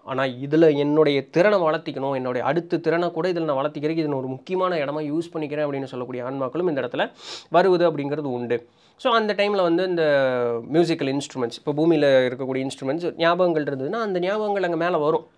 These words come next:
அப்ப நான் இந்த இன்ஸ்ட்ருமெண்ட்டை வாசிக்கிறேன் அப்படின்னு சொன்னா, அந்த இன்ஸ்ட்ருமெண்ட் அவங்களுக்கு கையில் கிடைக்கிற மாதிரி இருக்கும். So, அதை அவங்க பயன்படுத்தலாம். So, இதுல எந்த இதுவும் இல்ல. அப்ப இந்த மாதிரி என்னுடைய திறனை இதை நான் வளர்த்திக்கணும் அப்படின்னு சொல்லக்கூடியவர்களுக்கு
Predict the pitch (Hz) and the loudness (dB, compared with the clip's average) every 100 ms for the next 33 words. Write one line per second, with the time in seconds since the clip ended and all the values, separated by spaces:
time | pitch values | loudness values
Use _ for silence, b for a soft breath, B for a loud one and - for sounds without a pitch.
0 | b b b 170 196 180 175 180 180 185 | b b b 0 4 6 4 2 2 -2
1 | - 190 170 151 156 160 160 165 160 147 | -4 -4 -2 -2 -2 -4 -4 -4 -2 -4
2 | 139 147 233 208 202 202 208 190 175 170 | -6 -4 -2 -2 -4 -4 -4 -2 -4 -4
3 | 170 165 151 147 147 143 139 131 123 - | -4 -2 -2 -2 -4 -6 -4 -6 -8 -14
4 | b b b - 233 220 202 190 180 190 | b b b 0 4 6 4 2 0 0
5 | 175 139 - - _ _ - 175 175 170 | -2 -4 -10 -14 _ _ 0 2 4 2
6 | 175 185 175 170 151 123 - b b - | 2 0 0 0 -2 -4 -10 b b -2
7 | 202 233 214 247 254 214 226 233 214 160 | 0 2 2 0 0 2 2 2 2 4
8 | 165 165 156 156 175 208 190 160 135 160 | 4 4 2 2 2 2 4 2 2 0
9 | 180 175 180 175 156 151 143 139 135 127 | -2 -4 -2 -2 -6 -6 -8 -8 -8 -8
10 | 123 120 117 277 | -8 -8 -4 -4